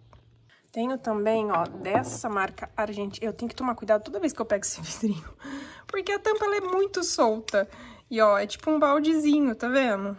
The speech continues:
Ela se chama Sarak. Existe até hoje essa marca lá na Argentina. Eu até sigo o perfil deles no Instagram. E eu ganhei de uma amiga da minha mãe, mas eu acho muito bacana esse vidrinho.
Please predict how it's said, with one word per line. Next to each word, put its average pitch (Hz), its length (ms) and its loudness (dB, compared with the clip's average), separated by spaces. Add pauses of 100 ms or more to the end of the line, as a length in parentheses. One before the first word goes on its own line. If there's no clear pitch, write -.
(120)
Ela 202 200 -6
se - 160 -10
chama 220 280 -4
Sarak. 208 640 -2 (240)
Existe 214 420 -6
até 254 240 -4
hoje 208 360 -4
essa 226 200 -6
marca 196 320 -4
lá 190 80 -4
na 196 120 -6
Argentina. 202 680 -6 (540)
Eu 202 100 -2
até 214 220 0
sigo 285 280 0
o - 20 2
perfil 254 320 0
deles 220 220 -2
no 226 80 0
Instagram. 214 680 -2 (520)
E 202 140 -10
eu 196 100 -2
ganhei 208 260 -4
de 196 100 -8
uma 214 120 0
amiga 196 260 -4
da 196 100 -2
minha 208 160 0
mãe, 185 160 -4
mas 180 200 -8
eu 185 60 0
acho - 220 -8 (100)
muito 233 540 2
bacana 190 640 -6
esse 208 300 -10
vidrinho. 196 640 -8